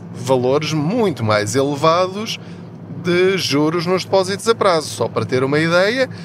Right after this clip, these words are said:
a média dos depósitos a prazo estava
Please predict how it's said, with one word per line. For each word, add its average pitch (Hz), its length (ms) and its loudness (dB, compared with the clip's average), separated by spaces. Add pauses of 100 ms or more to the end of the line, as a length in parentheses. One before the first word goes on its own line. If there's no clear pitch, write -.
(240)
a 147 120 4
média 120 960 0 (420)
dos 127 220 -2
depósitos 131 580 0
a 127 60 2
prazo 117 580 0
estava 107 760 0